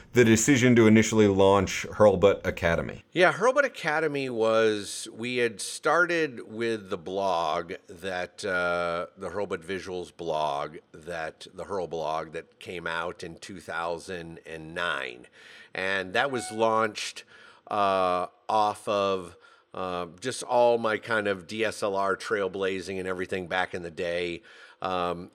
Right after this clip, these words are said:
Speaker 2: and we had a huge following, and everyone was just thirsting for knowledge, and we were sharing insights all over the world. It was just a, an incredible, uh, time to, to be a filmmaker.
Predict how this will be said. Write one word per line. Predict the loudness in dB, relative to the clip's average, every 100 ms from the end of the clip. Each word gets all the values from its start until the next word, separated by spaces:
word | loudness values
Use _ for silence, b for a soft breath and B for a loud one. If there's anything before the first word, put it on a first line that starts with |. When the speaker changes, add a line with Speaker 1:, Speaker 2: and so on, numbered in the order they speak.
| -8
Speaker 2:
and | -4 -2 -4 -6 -8
we | -10 -4
had | -2 -2 -2
a | -2
huge | -4 -10 -8 -4 -2 -4 -8 -10
following, | -2 0 0 -2 -4 -6 -6
and | -6 -2
everyone | 0 0 0 -2 -2
was | -6 -8
just | -10 -6
thirsting | 0 0 -2 -8
for | -6 -4
knowledge, | 2 4 4 2 0 -2
and | -6
we | -4
were | -4 -4
sharing | 0 4 6 6 4 -2
insights | -4 -4 -6 -2 0 0 0 -2
all | 4 6 6
over | 4
the | 0
world. | 2 6 6 6 4
It |
was | 0 -4
just | -6 0 2
a, | 2 B B B
an | 0
incredible, | 0 4 4 6 8 8 6 2 B B B
uh, | 4 4
time | 4 -2 0 0 -2 -4
to, | -6 -4 -2 -4 -6
to | -8
be | -4 -4
a |
filmmaker. | -2 -2 0 0 -2 -4 -2 -4